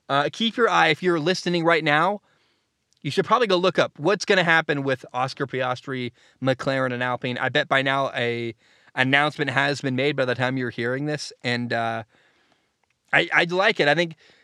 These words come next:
right now in Formula One, Red Bull's dominating, Ferrari's second, but they're a, an embarrassing second. It keeps getting their own way. Mercedes is gonna be back. They're the third best team right now, and I think at some point they're gonna resurge. It's nice to have another,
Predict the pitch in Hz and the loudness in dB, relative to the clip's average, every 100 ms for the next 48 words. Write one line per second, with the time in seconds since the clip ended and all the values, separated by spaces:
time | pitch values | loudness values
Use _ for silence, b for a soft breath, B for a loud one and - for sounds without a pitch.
0 | b b b _ 147 220 233 233 214 202 | b b b _ 2 4 4 2 2 -2
1 | 190 185 147 139 139 135 - _ _ _ | 2 2 2 0 0 -4 -10 _ _ _
2 | _ _ _ _ 123 160 170 185 160 151 | _ _ _ _ 0 2 4 4 2 2
3 | 139 143 139 139 135 139 139 147 139 - | 2 0 -2 -2 -4 -2 0 -2 -4 0
4 | 156 165 139 123 120 _ _ _ 151 135 | 0 0 -2 -2 -4 _ _ _ -6 0
5 | 135 123 117 123 120 135 139 143 139 131 | 2 0 0 -2 0 0 2 0 -4 -4
6 | 135 127 127 120 139 - 135 135 127 123 | -2 -2 -6 -6 -6 -4 -4 -2 -4 -4
7 | 127 127 127 123 b b b b b _ | -4 -4 -6 -10 b b b b b _
8 | _ _ _ _ - 156 - 214 240 202 | _ _ _ _ -2 -2 2 2 2 -2
9 | 165 185 170 156 147 151 - 160 151 139 | 0 0 0 0 2 0 -2 -2 -2 -2
10 | 156 143 139 - 147 135 135 135 131 131 | -2 0 -2 -2 -2 -2 -2 -4 -2 -4
11 | 127 127 - 131 131 127 127 127 127 123 | -4 -6 -4 -4 -4 -4 -4 -4 -6 -6
12 | 123 123 120 123 - b b b b b | -6 -6 -6 -12 -18 b b b b b
13 | - 175 165 185 247 285 240 226 214 180 | -4 -4 0 2 2 0 0 0 0 -2
14 | 175 165 | 0 -2